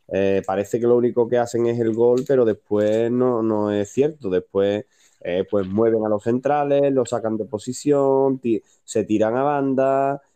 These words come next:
etcétera. O sea que yo creo que aporta otras cosas, pero sí es verdad que no está con la frescura que del inicio de temporada. Aún así, hombre, no creo que porque haya hecho dos o tres partidos donde no ha rendido al excelente nivel que estaba rindiendo,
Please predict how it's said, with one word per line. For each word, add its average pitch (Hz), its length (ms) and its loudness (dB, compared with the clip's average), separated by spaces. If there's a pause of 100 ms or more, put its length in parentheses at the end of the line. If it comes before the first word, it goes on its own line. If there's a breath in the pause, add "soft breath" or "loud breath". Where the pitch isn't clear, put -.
(140)
etcétera. 92 480 -4
O - 40 -8
sea 90 200 -6
que 80 300 -6
yo 90 220 -2
creo 113 140 2
que 123 60 2
aporta 107 320 -2
otras 98 160 -6
cosas, 90 320 -6
pero 87 100 -6
sí - 140 -4
es 92 60 -6
verdad 101 280 -2
que 110 80 -2
no 113 80 0
está 110 180 -4
con 110 140 -2
la 110 80 0
frescura 101 580 -2
que 95 240 0
del 90 440 0
inicio 90 320 -2
de 85 60 -2
temporada. 92 520 -2 (440 soft breath)
Aún 92 200 -2
así, 98 300 -2
hombre, 98 300 -2
no 82 120 -6
creo 90 240 0
que 92 100 0
porque 90 500 0
haya 87 260 0
hecho 92 220 -6
dos 95 100 2
o 95 60 -4
tres 98 160 -2
partidos 92 520 -4
donde 95 240 0
no 95 120 0
ha 98 60 -2
rendido 98 680 0
al 98 140 0
excelente 104 640 -2
nivel 98 220 2
que 107 80 -4
estaba 101 220 -2
rindiendo, 98 600 -2